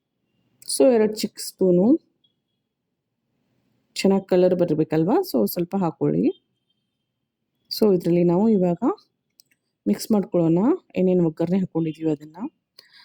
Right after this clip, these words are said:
ಬೇಕಂದ್ರೆ ನೀರು ಇನ್ನೊಂದ್ ಸ್ವಲ್ಪ ಬೇಕಂದ್ರೆ ಹಾಕೊಳ್ಳಿ. ಕನ್ಸಿಸ್ಟೆನ್ಸಿ ನಿಮ್ಗೆ ಹೆಂಗ್ ಬೇಕು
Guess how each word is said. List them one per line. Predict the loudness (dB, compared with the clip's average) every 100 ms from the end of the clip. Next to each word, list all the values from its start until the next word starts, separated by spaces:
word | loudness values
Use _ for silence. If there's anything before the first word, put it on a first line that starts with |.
| _ -6
ಬೇಕಂದ್ರೆ | -2 0 -2 -2 0
ನೀರು | 0 0 0
ಇನ್ನೊಂದ್ | 0 0 -4
ಸ್ವಲ್ಪ | -6 -6
ಬೇಕಂದ್ರೆ | -4 -4 -6 -4
ಹಾಕೊಳ್ಳಿ. | -4 -6 -6 -6
ಕನ್ಸಿಸ್ಟೆನ್ಸಿ | -2 -2 -2 -4 -4 -2 0 2
ನಿಮ್ಗೆ | 2 2 0
ಹೆಂಗ್ | 0 -2
ಬೇಕು | -2 -2